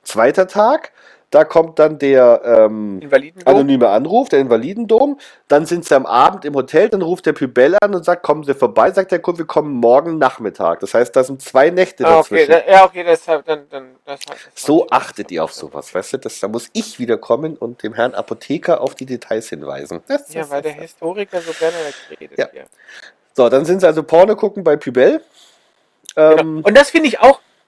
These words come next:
Speaker 2: ah nee, das kommt später, den, den Witz mache ich später.
Speaker 1: Ja.
Speaker 2: Die, also die
Speaker 1: Also.
Speaker 2: gucken Porno.
Speaker 1: Gucken.
Speaker 2: Wobei der Porno, weiß ich nicht, wenn ich das richtig verstanden habe, ist die Schnepfe alleine, ne? Also da
Speaker 1: Ja.
Speaker 2: gibt's eine nackte Frau,
Speaker 1: Scheint
Speaker 2: die allein auf dem Bett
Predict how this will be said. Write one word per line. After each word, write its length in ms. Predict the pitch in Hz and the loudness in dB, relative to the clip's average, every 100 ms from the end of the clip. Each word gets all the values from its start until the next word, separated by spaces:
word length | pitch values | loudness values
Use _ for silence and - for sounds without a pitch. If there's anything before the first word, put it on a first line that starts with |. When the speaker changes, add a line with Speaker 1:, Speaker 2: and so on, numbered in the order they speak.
| _ | _
Speaker 2:
ah 60 | 233 | 2
nee, 120 | 247 | 4
das 120 | - | 2
kommt 200 | - 196 | -2 -8
später, 380 | _ 165 123 120 - | _ -4 -2 -2 -6
den, 160 | 170 165 | -10 -8
den 140 | 170 | -12
Witz 160 | 170 _ | -16 _
mache 120 | 151 | -8
ich 80 | 135 | -8
später. 260 | - 139 135 _ _ _ - | -14 -20 -20 _ _ _ -12
Speaker 1:
Ja. 180 | 110 98 - - | -8 -8 -10 -10
Speaker 2:
Die, 80 | |
also 180 | 139 170 | -4 -4
die 60 | 120 | -4
Speaker 1:
Also. 160 | 117 | -6
Speaker 2:
gucken 180 | 95 156 - | -8 -10 -12
Porno. 280 | - - - _ _ _ _ | -12 -12 -18 _ _ _ _
Speaker 1:
Gucken. 160 | - 127 | -4 0
Speaker 2:
Wobei 200 | 160 196 | 4 6
der 200 | 185 180 - | 6 4 2
Porno, 520 | 170 226 254 262 262 _ _ _ _ _ _ _ _ | 2 4 2 0 -2 _ _ _ _ _ _ _ _
weiß 160 | 175 208 | -2 -2
ich 100 | 180 | -6
nicht, 200 | 147 _ _ _ 127 131 | -20 _ _ _ _ -8
wenn 140 | 180 | -8
ich 100 | 185 | -6
das 180 | 180 165 | -12 -14
richtig 260 | 214 - 196 | -16 -18 _
verstanden 380 | 180 - 196 208 | -12 -6 -6 -4
habe, 160 | 190 | -8
ist 160 | - _ | -8 _
die 60 | 175 | -18
Schnepfe 400 | - 185 - 156 | -12 -12 -8 -6
alleine, 420 | 143 143 139 117 | -2 -2 -2 -4
ne? 160 | 147 202 | -6 -6
Also 180 | 170 156 | -4 0
da 40 | |
Speaker 1:
Ja. 180 | 135 120 | 4 4
Speaker 2:
gibt's 100 | 120 | 4
eine 80 | 147 | 0
nackte 280 | 160 - 165 | -6 -8 -14
Frau, 220 | - - 170 | -4 4 4
Speaker 1:
Scheint 140 | 208 202 | 4 0
Speaker 2:
die 80 | 147 | -2
allein 320 | 147 151 175 | 0 0 -2
auf 120 | 160 | -10
dem 100 | 151 | -4
Bett 180 | 143 139 | 0 0